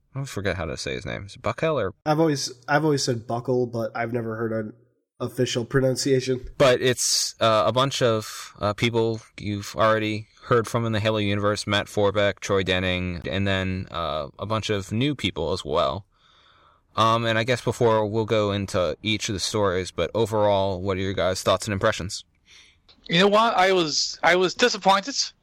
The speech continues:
Speaker 3: with the collection on the basis that I was expecting it to be a collection of stories like, like Halo Evolutions. Um, all the Halo Evolution stories,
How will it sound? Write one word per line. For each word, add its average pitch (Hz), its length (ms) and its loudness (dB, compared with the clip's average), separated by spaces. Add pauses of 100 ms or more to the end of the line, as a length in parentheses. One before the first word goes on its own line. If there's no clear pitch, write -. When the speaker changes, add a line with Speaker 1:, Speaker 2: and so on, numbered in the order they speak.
(320)
Speaker 3:
with 170 160 2
the 165 80 2
collection 165 800 2
on 143 460 2
the 139 80 0
basis 185 1000 4 (440)
that 156 160 6
I 151 140 6
was 147 180 0
expecting 147 680 0
it 135 160 -2
to 135 200 -4 (160)
be 160 460 2
a 147 80 4
collection 139 600 0
of - 80 0
stories 131 580 0
like, 131 420 2 (640)
like 135 120 2
Halo 131 360 4
Evolutions. 127 840 2 (100)
Um, 127 420 2 (920)
all 190 260 8
the 185 120 4
Halo 160 340 4
Evolution 139 480 2
stories, 180 800 2